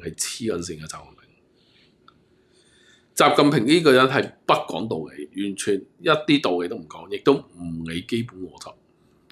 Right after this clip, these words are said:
呢個情況真係黎智英無啦啦被，點啊，被囚禁一千日，呢個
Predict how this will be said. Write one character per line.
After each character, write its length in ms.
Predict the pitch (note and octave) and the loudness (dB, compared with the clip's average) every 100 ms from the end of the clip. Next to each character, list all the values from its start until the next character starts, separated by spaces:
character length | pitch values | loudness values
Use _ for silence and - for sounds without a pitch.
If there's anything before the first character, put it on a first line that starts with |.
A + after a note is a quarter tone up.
| _ _ _ _ _ _ _ _ _ _ _ _ _ | _ _ _ _ _ _ _ _ _ _ _ _ _
呢 180 | - E3 | -6 2
個 140 | D#3 A#2+ | 6 6
情 160 | G#2+ | 4
況 120 | F#2 | 2
真 180 | G2 C#3 | 4 6
係 100 | A2 | 6
黎 100 | G2 | 4
智 160 | F#2 B2+ | 4 6
英 320 | C3+ C#3+ C#3+ | 8 6 2
無 240 | G2+ F2+ | 2 4
啦 120 | A#2 C3+ | 4 6
啦 160 | C3 | 4
被， 280 | - F#2 F2 - - _ | 4 0 -2 -10 -20 _
點 140 | G#2 A#2 | 0 2
啊， 100 | G#2+ | 2
被 160 | G2+ | 2
囚 200 | - F2 | -2 -6
禁 120 | F2+ G2 | -8 -6
一 100 | A#2+ | -4
千 200 | - A#2 | -4 -6
日， 80 | F#2 | -4
呢 100 | |
個 80 | A2+ | 2